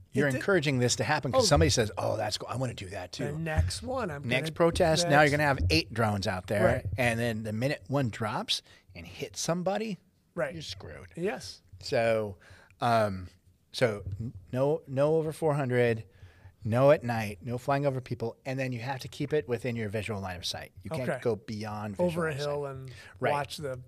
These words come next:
Speaker 2: monitor.
Speaker 1: Right. <laughs> I was, when I first started getting into this, I was talking at a, I was at a conference. I wasn't talking at a conference, but I was at a conference. I heard these guys talking, and they said, this guy was talking about how,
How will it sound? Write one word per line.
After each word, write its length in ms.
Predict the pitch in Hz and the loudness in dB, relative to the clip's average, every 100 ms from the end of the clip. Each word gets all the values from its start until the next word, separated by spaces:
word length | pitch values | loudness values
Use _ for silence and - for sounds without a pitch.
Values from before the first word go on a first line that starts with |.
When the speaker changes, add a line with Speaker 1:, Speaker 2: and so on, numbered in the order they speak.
| - | -14
Speaker 2:
monitor. 440 | 135 127 123 - 110 - - | -12 -10 -8 -8 -8 -12 -10
Speaker 1:
Right. 120 | 147 127 | -6 -2
<laughs> 60 | |
I 40 | 170 | -2
was, 160 | 120 - - - - - | -2 -6 -14 -14 -14 -6
when 100 | 135 | -4
I 60 | |
first 280 | 113 - 151 - | -4 -6 -6 -4
started 180 | 147 | -6
getting 160 | 123 117 | -6 -12
into 140 | 113 | -12
this, 180 | 110 98 | -12 -12
I 80 | 107 | -10
was 160 | 110 - | -8 -8
talking 600 | 120 123 127 131 104 95 - - | -10 -10 -10 -10 -10 -12 -14 -8
at 180 | 98 | -8
a, 120 | 98 113 | -6 -4
I 40 | |
was 100 | 107 | -2
at 100 | 120 | -2
a 40 | |
conference. 480 | 101 - 117 104 92 | -4 0 0 0 -2
I 40 | 113 | 4
wasn't 260 | 143 120 | 4 4
talking 320 | 98 127 123 104 | 4 4 4 -2
at 80 | |
a 40 | 87 | -6
conference, 260 | 98 90 | -8 -6
but 60 | 101 | -4
I 20 | |
was 100 | 110 | -4
at 60 | 101 | -4
a 20 | |
conference. 340 | 226 208 190 - - - - | -6 -6 -8 -10 -18 -12 -4
I 60 | |
heard 140 | 123 120 | -2 0
these 100 | 107 | 0
guys 220 | 110 - | 0 0
talking, 360 | 110 95 87 85 - - - _ _ _ - | -2 -4 -8 -12 -18 -20 -20 _ _ _ -6
and 140 | 117 110 | -2 0
they 120 | 123 | 0
said, 460 | - 123 101 95 - - - - - _ | -2 -4 -4 -8 -12 -20 -20 -20 -20 _
this 140 | 117 | -8
guy 160 | - 123 | -6 -4
was 120 | 117 | -4
talking 340 | - 101 - 101 | -4 -6 -6 -8
about 300 | 95 101 98 | -6 -8 -8
how, 460 | - 101 101 95 | -10 -8 -8 -10